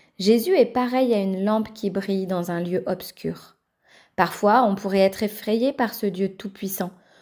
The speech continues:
ou le voir seulement comme un juge sévère. Ou peut-être traversons-nous la maladie, la souffrance, le deuil, la peur de la mort ? Alors nous trouvons dans l'évangile de Luc cette affirmation que Dieu est plein de tendresse et de bonté,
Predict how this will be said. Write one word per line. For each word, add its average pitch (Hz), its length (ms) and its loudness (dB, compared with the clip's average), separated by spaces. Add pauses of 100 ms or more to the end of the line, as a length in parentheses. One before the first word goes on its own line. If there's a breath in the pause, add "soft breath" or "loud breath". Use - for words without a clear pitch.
(180 soft breath)
ou 214 220 4
le 214 120 6
voir 233 220 2
seulement 330 420 0
comme 302 220 2
un 240 120 4
juge 214 260 -2
sévère. 160 580 -4 (520 soft breath)
Ou 196 180 0
peut-être 202 400 0
traversons-nous 196 720 0
la 202 140 2
maladie, 180 580 -2 (320 loud breath)
la 170 100 -8
souffrance, 180 680 -6
le 202 140 4
deuil, 185 420 2 (380 loud breath)
la 175 140 -2
peur 180 320 0
de 185 100 -2
la 180 140 0
mort ? - 360 -2 (680)
Alors 247 340 4
nous 233 120 4
trouvons 330 480 -6
dans 233 140 0
l'évangile 262 640 2
de 226 80 4
Luc 208 280 -2
cette 185 300 -6
affirmation 240 840 -2 (300 loud breath)
que 202 100 -2
Dieu 202 300 0
est 208 80 4
plein 226 460 -4
de 202 120 0
tendresse 185 600 -6
et 208 100 -2
de 185 160 -2
bonté, 185 600 -6